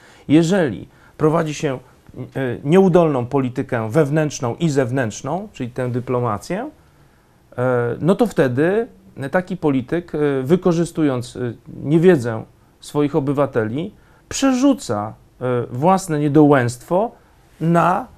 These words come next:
na przykład sąsiadów, że to ich wina, nie, e, nie, e, kiepski, e, kiepskie zarządzanie, tylko, e, wina naszych sąsiadów. I proszę państwa, i tak się rodzi konflikt. I tak się rodzą wojny. Przez to, że,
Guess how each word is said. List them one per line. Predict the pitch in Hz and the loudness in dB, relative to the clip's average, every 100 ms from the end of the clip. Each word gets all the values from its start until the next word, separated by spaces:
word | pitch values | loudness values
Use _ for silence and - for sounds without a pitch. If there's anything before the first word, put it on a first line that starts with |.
| _ - | _ -2
na | 294 | -2
przykład | - 349 370 - | -2 -2 -2 0
sąsiadów, | 415 392 - 113 92 107 | 2 2 0 -4 -4 -6
że | 190 - | -4 0
to | 359 | 2
ich | 339 269 | 2 0
wina, | 143 147 131 117 120 | 0 0 2 2 0
nie, | 185 233 247 | -2 -2 -2
e, | 240 - _ - 147 - - - | -6 -20 _ -2 -2 -2 -20 -6
nie, | 160 185 175 | 2 4 4
e, | 151 147 139 | 4 2 2
kiepski, | - 185 - - 143 143 135 | 2 2 2 -8 -4 -2 -2
e, | 131 | 0
kiepskie | 180 - 139 | -2 -2 -4
zarządzanie, | 127 123 123 123 202 233 214 196 _ _ _ | 0 0 0 2 2 0 -4 -6 _ _ _
tylko, | 170 165 165 151 147 139 139 | -2 0 2 0 0 -2 -2
e, | |
wina | 131 220 202 160 | 0 0 2 2
naszych | 139 135 123 | 2 -2 -8
sąsiadów. | 120 113 165 151 151 - - - _ - | -8 -4 -2 0 -2 -2 -20 -20 _ -12
I | 240 | -4
proszę | 269 | 0
państwa, | 277 269 269 | 2 2 0
i | 254 | 2
tak | 180 | 0
się | - 180 | 0 0
rodzi | 185 190 | 0 -2
konflikt. | - 269 254 - 98 _ - _ _ _ - | -2 -2 -4 -10 -12 _ -20 _ _ _ -6
I | |
tak | 135 165 | 0 2
się | - | 2
rodzą | 196 202 240 | -2 0 0
wojny. | 185 110 101 95 - _ _ _ _ _ _ | 0 0 -2 -8 -14 _ _ _ _ _ _
Przez | - 202 202 | -4 -4 -4
to, | - 208 214 | -2 -2 -2
że, | 139 143 151 151 | -2 0 0 -4